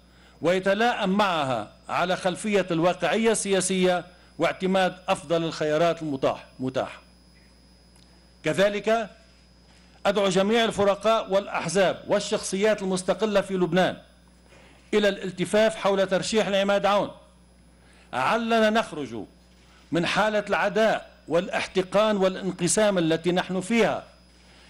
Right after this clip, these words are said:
إلى حالة أكثر وفاقا وتعاونا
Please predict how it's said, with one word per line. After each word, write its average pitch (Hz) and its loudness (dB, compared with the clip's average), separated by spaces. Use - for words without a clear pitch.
إلى 180 2
حالة 185 -2
أكثر 202 2
وفاقا 208 0
وتعاونا 160 0